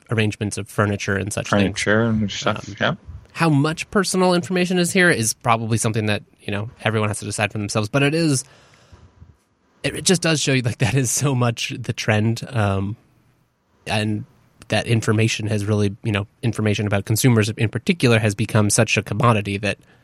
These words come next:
Speaker 1: yeah, even if that was never the original intent, it makes a lot of sense that this is something they would think about potentially monetizing. I'm trying to think about other ways that it would be useful, and I'm not, I'm not quite sure, but I'm sure people can, can come up with it.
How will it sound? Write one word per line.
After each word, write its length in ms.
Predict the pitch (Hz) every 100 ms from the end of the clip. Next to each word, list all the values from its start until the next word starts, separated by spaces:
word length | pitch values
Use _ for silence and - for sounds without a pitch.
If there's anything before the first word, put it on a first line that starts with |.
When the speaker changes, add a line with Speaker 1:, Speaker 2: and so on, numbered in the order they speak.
| _ _ _ _ _ _ _ -
Speaker 1:
yeah, 200 | 107 151
even 180 | 117 120
if 40 | 117
that 120 | 120
was 140 | 123
never 240 | 123 135 131
the 140 | 123
original 400 | 117 127 127 113
intent, 360 | 110 - 147 101
it 100 | 110
makes 260 | 123 127
a 40 | 110
lot 240 | 110 110
of 60 | 110
sense 200 | 107 101
that 180 | 101 -
this 160 | 107 101
is 60 |
something 200 | 107 101
they 100 | 98
would 160 | 98 107
think 180 | 104 101
about 300 | 98 98 - _ - -
potentially 640 | - 113 107 104 101 101 - _ _ _ 101
monetizing. 600 | 98 95 - 101 107 107
I'm 80 | - _ _ _ _ _ _ -
trying 140 | 233
to 40 | 277
think 120 | 214
about 160 | 151
other 240 | 120 147 - _ -
ways 340 | 117 113 151 123
that 120 | 113
it 60 |
would 120 | 107 104
be 300 | 101 101 - _ - -
useful, 460 | 107 - - 269
and 80 | 190
I'm 60 | 107
not, 200 | 135 -
I'm 100 | -
not 180 | 139 135 _ _ -
quite 200 | 127 -
sure, 140 | 185
but 100 | 120
I'm 80 | 107
sure 160 | -
people 320 | 131 - 110 104 -
can, 260 | 113 107 - -
can 100 | 113
come 160 | 123
up 120 | 123
with 140 | 117
it. 100 | 113